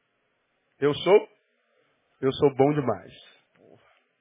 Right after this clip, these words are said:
Cala a boca, irmão. Você tá vivendo o próprio auto-engano. Não existe igreja perfeita. O que existe é crente maturo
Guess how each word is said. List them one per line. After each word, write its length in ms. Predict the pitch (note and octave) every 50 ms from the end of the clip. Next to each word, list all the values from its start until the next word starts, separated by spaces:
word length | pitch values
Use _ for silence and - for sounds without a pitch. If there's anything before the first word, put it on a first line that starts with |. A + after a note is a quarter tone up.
| _ _ _ _ _ _ _ _ _ _ _ -
Cala 160 | C#3 C#3+ -
a 140 | - - -
boca, 320 | A2 G#2+ A#2 C3 - -
irmão. 260 | C3 - - - - _ _ _ _ _ _ _ _ _ _ _ _ _ _ _ _ _ _ _ _ _ _ _ _ _ _ _ _ _ _ _ _
Você 120 | _ - -
tá 120 | - G3
vivendo 280 | F#3+ G3+ F3+ G3 G#3+ G#3+
o 80 | -
próprio 320 | - F3 G3 G3+ - A3 G3+
auto-engano. 760 | G3+ - - A3+ F#3 D3+ A#2+ B2+ C#3+ D#3+ F3+ F3 C3 G2+ _ _ _ _ _ _ _ _ _ _ _ _ _ _ _ _ _ _ _ _ _ _ _ _ _ _ _ _ _ -
Não 100 | - A#3+
existe 540 | C#4 B3+ - - - G#3 D#4+ C#4 - - A3
igreja 300 | F3 D3+ G#3+ A#3 F#3 A3+
perfeita. 520 | - - F3 - - - F3+ G#3 G3+ - - - - - - -
O 80 | A3
que 120 | - - D4
existe 580 | C4+ A3 B2+ A#2 G3+ D4 D4+ C#4 - - - -
é 100 | - G#3+
crente 380 | - - A#3+ B3 C4+ - - C4+
maturo 800 | A3+ A3+ F3 - - - _ - G4 G#4 F4+ C#4 G#3 F#3+ C#3+ -